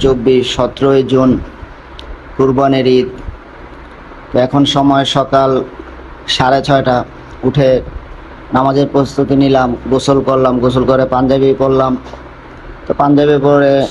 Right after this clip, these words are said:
উদ্দেশ্য নামাজে যাওয়ার, নামাজটা আদায়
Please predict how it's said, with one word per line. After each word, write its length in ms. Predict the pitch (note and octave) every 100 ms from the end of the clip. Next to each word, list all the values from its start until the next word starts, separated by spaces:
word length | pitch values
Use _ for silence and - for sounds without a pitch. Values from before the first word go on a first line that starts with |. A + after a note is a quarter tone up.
| - - - - - - - - - B2+
উদ্দেশ্য 280 | B2+ C#3 C3+ C3+ C3
নামাজে 300 | C3+ C3 C3+ C3
যাওয়ার, 240 | B2+ B2 - - - - - - - - - B2+
নামাজটা 340 | C3 C#3 - C#3
আদায় 180 | C#3